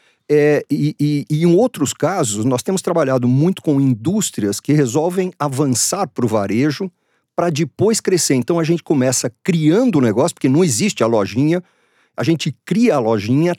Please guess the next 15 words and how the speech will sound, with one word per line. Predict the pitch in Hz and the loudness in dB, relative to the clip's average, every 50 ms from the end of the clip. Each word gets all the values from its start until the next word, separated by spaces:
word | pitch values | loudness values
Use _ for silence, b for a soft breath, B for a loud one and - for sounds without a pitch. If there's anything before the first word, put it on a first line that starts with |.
| _ _ _ - | _ _ _ -2
testa, | 156 147 156 160 156 - - - 190 180 196 - _ _ _ _ _ | 0 2 2 0 -2 -4 -4 -2 -4 -4 -4 -6 _ _ _ _ _
faz | _ - 131 117 110 98 98 | _ -4 -2 -2 -2 0 0
uma, | 131 151 170 135 113 101 | 0 2 2 2 0 -2
duas, | 95 95 127 147 139 117 - - | -2 -4 -2 0 0 0 -2 -2
três | - - - 131 143 147 135 - _ _ - | -6 -4 -2 0 0 -2 -2 -6 _ _ -8
próprias, | - 120 120 135 156 - - 190 196 180 156 101 | -2 -2 0 0 0 -2 -4 -4 -2 -2 -4 -4
né? | 113 127 156 | -4 -4 -4
Acompanha | 135 - - - 110 98 - - 123 139 165 147 113 98 90 | -4 -4 -2 -2 -2 -2 -2 0 0 0 2 0 0 -2 -2
isso. | 110 147 180 - - | -2 -2 -4 -4 -6
Então, | 113 104 - 170 190 202 175 120 120 117 | -8 -4 -4 -4 -4 -2 0 0 0 0
dentro | 110 98 120 147 165 165 - 139 120 104 | 0 0 0 0 0 0 0 -2 -4 -2
dessa, | 92 110 113 123 - - 113 87 76 | -2 -2 -2 0 -2 -2 -2 -4 -4
desse | 67 82 101 135 151 - - 127 | -6 -4 0 0 0 0 0 -4
modelo, | 104 92 110 110 104 92 87 120 139 160 139 104 95 - - - - | -4 -2 0 -2 -2 0 0 0 0 0 0 -2 -4 -6 -8 -20 -18
eh, | - 82 95 67 - | -16 -16 -14 -14 -14